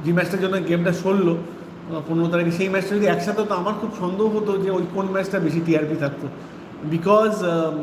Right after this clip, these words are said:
মোহনবাগান has a connect with the local crowd and all। So আমার মনে হয় যদি একই দিনে হতো, দেখার বিষয় হতো, but police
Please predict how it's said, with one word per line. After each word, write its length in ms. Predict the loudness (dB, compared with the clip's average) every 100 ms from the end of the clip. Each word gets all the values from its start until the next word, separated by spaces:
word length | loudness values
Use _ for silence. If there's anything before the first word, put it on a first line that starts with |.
| -4 -2
মোহনবাগান 520 | 0 0 0 0 -2
has 180 | -2 -2
a 40 | -2
connect 360 | 0 0 -2 -4
with 380 | -4 -4 -4 2
the 160 | 4 4
local 260 | 4 2 2 0 -4 -4
crowd 280 | 0 2 2
and 200 | 0 0
all। 100 | -2 -4 -10 -14 -16 -6
So 100 | 0
আমার 220 | 2 4 2
মনে 180 | 0 0
হয় 320 | 2 2 2 2 0 -2 -2
যদি 160 | 0
একই 240 | 2 2 -2
দিনে 180 | -2
হতো, 360 | -2 0 0 0 0
দেখার 280 | 0 2 0 0 -2 -4 -6
বিষয় 240 | -4 -2 0
হতো, 180 | 0 2
but 160 | 2 0 -8 -12 -14 -2
police 260 | 2 2